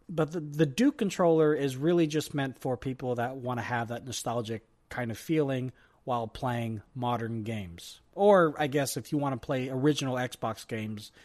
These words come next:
if you, if you, uh, re-download them or if you have the discs still,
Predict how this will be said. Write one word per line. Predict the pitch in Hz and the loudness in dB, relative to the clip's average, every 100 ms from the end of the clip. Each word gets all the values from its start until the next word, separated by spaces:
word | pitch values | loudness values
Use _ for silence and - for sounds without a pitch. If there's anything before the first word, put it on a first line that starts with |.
| _ _ | _ _
if | 120 - | -14 -8
you, | 117 113 110 113 | -6 -4 -6 -12
if | - | -8
you, | 107 107 104 | -6 -6 -6
uh, | 101 101 98 - _ _ | -6 -8 -12 -20 _ _
re-download | 120 139 139 131 135 131 | -4 -2 0 0 0 -2
them | 131 127 | -2 -4
or | 117 | -6
if | - | -6
you | 110 | -8
have | 98 110 107 | -6 -6 -8
the | |
discs | 101 107 107 - - _ | -10 -10 -10 -12 -16 _
still, | - - 123 123 147 | -16 -10 -6 -6 -8